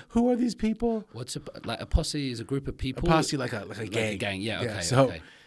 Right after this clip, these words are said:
Speaker 1: so the, if you look up Andre the Giant has a posse, these, these stickers online, I mean, the thing is, if you kinda know, I mean, you know it's not serious if you're a young person,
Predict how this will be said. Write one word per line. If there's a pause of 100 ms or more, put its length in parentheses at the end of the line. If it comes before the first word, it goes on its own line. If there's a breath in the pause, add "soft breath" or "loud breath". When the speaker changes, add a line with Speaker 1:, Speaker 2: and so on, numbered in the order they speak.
Speaker 1:
so (500 soft breath)
the,
if
you
look
up
Andre
the
Giant
has
a
posse,
these, (260 loud breath)
these
stickers
online, (360 soft breath)
I
mean,
the
thing
is, (280)
if
you
kinda
know,
I
mean,
you
know
it's
not
serious
if
you're
a (160)
young
person,